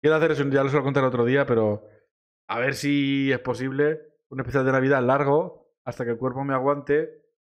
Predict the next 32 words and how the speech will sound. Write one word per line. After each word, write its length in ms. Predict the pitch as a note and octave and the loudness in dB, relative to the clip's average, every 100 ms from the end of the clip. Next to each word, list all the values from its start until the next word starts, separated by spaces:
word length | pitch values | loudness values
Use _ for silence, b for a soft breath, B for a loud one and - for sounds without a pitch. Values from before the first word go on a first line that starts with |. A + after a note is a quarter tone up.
| _ _ _ _ _ _ _ | _ _ _ _ _ _ _
y 320 | D3+ C#3+ C3 B2 | -4 0 0 -2
crea-, 300 | B2+ A#2+ - | 0 -2 0
tener 260 | B2 A#2+ | -2 -2
contenidos 420 | A#2+ B2+ C3 B2+ A#2+ | -2 -2 -2 -2 0
variados 400 | A#2+ B2 C3 C3+ | 2 2 0 -2
y, 500 | A#2 A2 G2+ G2+ _ _ _ - | -2 -2 -6 -10 _ _ _ -10
y 60 | A#2+ | -8
un 60 | |
poco 220 | A#2 B2 | -2 -2
que 60 | A#2+ | 0
se 120 | A#2+ | -2
pase 180 | A2+ A#2 | -2 -2
gente 260 | A#2 A#2 B2 | -4 -2 0
que 60 | |
ya 160 | A#2 A#2+ | 0 0
está 180 | A#2 A#2+ | 0 -2
por 120 | A#2+ | -2
el 40 | |
canal 540 | A#2+ C3+ D3+ D3+ D3+ - _ _ _ _ _ | -4 -2 0 0 -2 -8 _ _ _ _ _
y 100 | B2 | -10
gente 280 | A2+ B2 A#2 | -4 -2 -2
que 80 | A#2 | -2
se 100 | B2 | -2
anime 240 | A#2+ A#2+ | 0 0
a, 600 | A#2 A#2 A2+ A2+ A2+ A2+ A2 | 0 0 0 0 -2 -4 -4
a 60 | |
estar 520 | A2+ - A#2+ A#2 G#2+ _ _ _ _ - | -4 0 0 0 -4 _ _ _ _ -4
por 160 | B2 | -4
primera 300 | G#2+ A2+ A2 | -2 -2 0
vez, 280 | B2 C#3+ C3 | 2 2 0
así 160 | A#2 A#2 | -2 -2
con, 460 | A2+ A2 G#2+ G#2+ | -2 -2 -6 -10